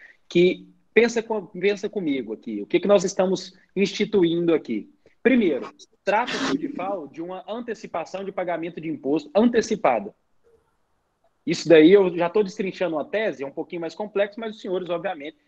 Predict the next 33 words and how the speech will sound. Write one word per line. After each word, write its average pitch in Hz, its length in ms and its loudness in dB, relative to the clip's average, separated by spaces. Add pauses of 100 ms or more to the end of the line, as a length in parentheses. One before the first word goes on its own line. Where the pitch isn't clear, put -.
(100)
têm 143 100 -2
muito 170 200 -4
mais 180 140 -4
capacidade 147 600 -2
que 147 160 -2
eu 135 140 4
pra 151 140 -2
poder 147 220 -2
entender 147 340 0
a 139 40 -2
respeito 147 400 -2
disso. 113 320 -2 (380)
É 160 80 8
um, 185 180 4 (100)
é 185 80 4
um 208 300 2
recolhimento 208 600 0
antecipado. 196 720 -6 (1160)
O 220 560 2
empresário, 170 840 -4 (260)
só 185 140 -6
pra 196 160 -4
vocês 170 360 -4
terem 151 200 -4
uma 135 100 -6
ideia, 160 480 0 (220)
né, 175 300 -2 (120)
eles 170 200 0
pagam 202 440 4
a 170 80 0
guia 180 320 -2
do 143 120 -4
darf 170 400 -2